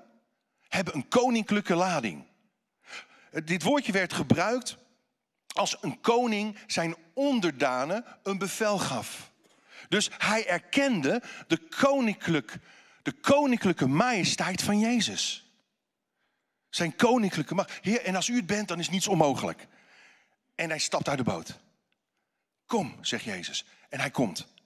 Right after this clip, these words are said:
En, en dit is trouwens geen verhaal over extreme sporten, zoals we gezien hebben met die mountainbiker. Dit, dit gaat over extreem discipelschap. Dat is de focus van dit jaar.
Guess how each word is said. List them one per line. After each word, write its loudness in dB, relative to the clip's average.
En, -4
en -2
dit -4
is -2
trouwens 0
geen 0
verhaal 0
over 0
extreme 0
sporten, 0
zoals -8
we -10
gezien 2
hebben 2
met 2
die 4
mountainbiker. 2
Dit, -2
dit -2
gaat -2
over 0
extreem -2
discipelschap. -4
Dat -2
is -6
de -2
focus 0
van -2
dit -4
jaar. -6